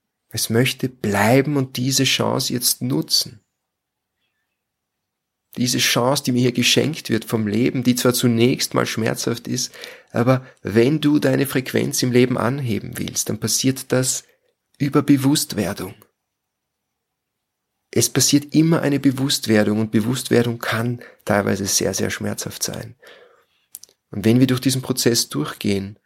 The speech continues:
lösen wir, was uns im Weg steht, die Botschaft, den Schatz, das Geschenk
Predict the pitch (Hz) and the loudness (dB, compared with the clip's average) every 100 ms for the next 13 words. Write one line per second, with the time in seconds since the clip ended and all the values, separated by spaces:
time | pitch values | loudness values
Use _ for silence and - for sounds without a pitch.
0 | _ _ _ _ _ _ _ _ _ _ | _ _ _ _ _ _ _ _ _ _
1 | _ _ _ _ _ - 98 104 120 151 | _ _ _ _ _ -12 2 4 6 6
2 | 151 107 95 92 95 - _ _ _ _ | 2 0 -2 -4 -6 -8 _ _ _ _
3 | _ _ _ - 107 - 107 - 113 98 | _ _ _ -8 -4 0 0 0 -2 0
4 | 101 120 120 - - 95 95 - - - | 4 4 2 -4 -2 -4 -4 -10 -16 -16
5 | _ _ _ _ _ _ _ _ - 101 | _ _ _ _ _ _ _ _ -10 -10
6 | - 113 127 - 135 135 - - - - | -4 0 0 2 0 0 -8 -14 -20 -6
7 | 98 98 - - - - - 107 - - | -4 -4 -4 -4 -2 -2 0 -2 -2 0
8 | - 110 127 | 2 0 -4